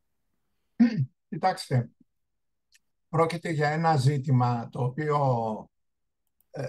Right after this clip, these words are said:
έχει εμφανιστεί στην πραγματικότητα και στην Ελλάδα, παρότι δεν έχει εντοπιστεί όπως θα έπρεπε. Ε, να θυμίσουμε ότι το τίτλο Walk τον αφήσαμε έτσι στα αγγλικά,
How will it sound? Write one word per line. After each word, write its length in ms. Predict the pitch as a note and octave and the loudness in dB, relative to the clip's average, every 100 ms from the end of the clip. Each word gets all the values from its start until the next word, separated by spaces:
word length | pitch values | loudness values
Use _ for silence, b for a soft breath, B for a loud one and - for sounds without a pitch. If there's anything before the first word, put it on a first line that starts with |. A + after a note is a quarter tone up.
| - | -8
έχει 340 | - F3 - F3+ | 0 0 2 -2
εμφανιστεί 560 | D3+ D#3+ D3 C3+ F#3 | 2 2 2 0 -2
στην 180 | - D#3+ | -4 -4
πραγματικότητα 760 | D3 C#3 C3+ B2 - C3+ D#3+ E3+ | -2 0 0 -2 -4 -6 -6 -8
και 160 | D3 | -8
στην 240 | C3+ D#3 C3+ | -6 -2 2
Ελλάδα, 600 | B2+ A#2+ A2+ G#2+ G#2+ _ _ _ _ _ _ _ | 2 2 -2 -6 -10 _ _ _ _ _ _ _
παρότι 520 | C#3 C3+ D#3 D#3+ D3 | 0 2 2 0 -2
δεν 300 | C3 D3 D3 | 0 0 0
έχει 720 | D3 C3+ - C3+ B2 A2+ G#2+ G#2 G#2 _ _ _ _ _ _ - | -2 -4 -4 -2 -2 -2 -6 -8 -14 _ _ _ _ _ _ -10
εντοπιστεί 680 | G3 D3+ C#3 D#3 - D#3+ | -4 -2 -2 -4 -6 -4
όπως 280 | D3 C3 C3 | -4 -4 -6
θα 100 | - | -4
έπρεπε. 500 | - A2 G#2 B2+ B2+ _ _ _ - | -4 -6 -10 -10 -12 _ _ _ -10
Ε, 240 | C#3 B2+ | -4 -2
να 340 | C3+ C#3+ C#3 C3+ | -2 0 -2 -2
θυμίσουμε 640 | D3+ C#3 F#3+ C#3+ F3+ F3 | -2 -2 -2 -6 -8 -4
ότι 480 | E3 C3 D#3 C#3 B2+ C3 - _ | -4 -4 -4 -2 -2 -4 -8 _
το 540 | E3+ D3 C#3 C#3 B2+ | 2 4 6 4 2
τίτλο 500 | B2+ F3+ F3+ F3 C3+ C#3 | 2 -2 0 2 2 4
Walk 400 | D3 D3 - - _ _ _ _ | 2 2 -4 -16 _ _ _ _
τον 280 | - C3 C3 | 0 2 2
αφήσαμε 640 | C3 C3 E3+ E3+ E3+ E3 D3+ | 0 -2 -6 -8 -8 -4 -2
έτσι 280 | D#3 - C#3 | -4 -4 -8
στα 200 | - C#3+ | 0 0
αγγλικά, 720 | A#2+ A#2+ A#2+ B2+ A2+ G#2+ | 0 -4 -2 0 0 -2